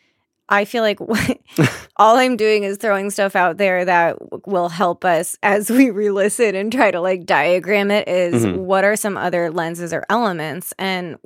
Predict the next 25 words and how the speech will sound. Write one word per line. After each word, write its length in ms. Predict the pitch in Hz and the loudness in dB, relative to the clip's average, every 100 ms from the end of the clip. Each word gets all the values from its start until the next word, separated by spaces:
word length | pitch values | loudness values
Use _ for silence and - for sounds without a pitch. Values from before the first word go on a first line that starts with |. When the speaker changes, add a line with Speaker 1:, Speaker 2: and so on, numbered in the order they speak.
| - | -16
Speaker 1:
w-, 180 | 202 180 | -14 -12
some 280 | - - 220 | -6 0 0
of 140 | 247 202 | 0 -4
what 80 | |
we've 200 | 190 185 | -6 -6
been 180 | 170 170 | -8 -10
talking 480 | 170 247 269 226 190 | -8 -10 -8 -8 -8
through 240 | 190 170 | -8 -6
is, 260 | 165 151 165 _ _ _ _ _ _ | -6 -8 -12 _ _ _ _ _ _
well, 180 | 214 202 | -6 -6
what 320 | 180 190 214 | -6 2 2
is 460 | 220 208 185 175 - _ _ _ _ _ - | 2 0 -2 -6 -14 _ _ _ _ _ -2
active 500 | 202 208 - 190 170 | -2 -2 -4 -6 -4
or 120 | 143 | -6
passive? 680 | - 240 240 214 214 196 | -6 -6 -4 -4 -6 -6
What 180 | 180 214 | -4 -4
is 220 | 202 175 - - | -4 -6 -14 -14
easy 440 | 208 247 247 208 | -10 -8 -8 -6
or 120 | 190 | -6
not? 200 | 175 170 | -6 -8
Like, 140 | - 175 | -8 -10
what 240 | 175 208 | -6 -2
is 160 | 208 180 | -4 -6
comfortable 840 | - - 214 214 - 202 185 175 - | -16 -12 -8 -8 -8 -6 -4 -4 -4
and 160 | 180 | -8